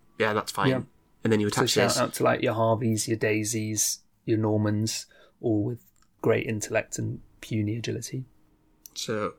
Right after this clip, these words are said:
Speaker 1: attached enemy gains massive, <laughs> it can't move, and has a free trigger. After you evade this enemy, discover a clue at your location. Limit once per round.
Speaker 2: And that free trigger does trigger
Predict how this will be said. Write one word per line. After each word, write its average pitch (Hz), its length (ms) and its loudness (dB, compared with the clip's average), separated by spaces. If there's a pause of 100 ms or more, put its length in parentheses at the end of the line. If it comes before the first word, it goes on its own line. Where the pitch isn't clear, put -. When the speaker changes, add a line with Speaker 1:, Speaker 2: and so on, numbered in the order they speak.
(200)
Speaker 1:
attached - 380 -2
enemy 123 280 -6
gains 110 460 2
massive, 113 640 0
<laughs> - 40 -18
it - 140 -8
can't - 460 4
move, 104 360 -2 (100)
and 110 100 -2
has 107 140 0
a 104 40 -6
free 143 160 2
trigger. 107 380 2
After 131 240 0
you 110 60 0
evade 98 140 -4
this - 140 -10
enemy, - 200 -8
discover - 360 -6
a 98 40 -6
clue 104 180 -2
at - 60 -4
your 107 100 -6
location. 104 560 -8 (460)
Limit 104 340 -2 (160)
once 101 260 -8
per 92 220 -4
round. - 440 -10 (680)
Speaker 2:
And 117 180 -2
that 127 240 4
free 120 180 0
trigger 139 540 6 (440)
does 131 260 8
trigger 120 480 4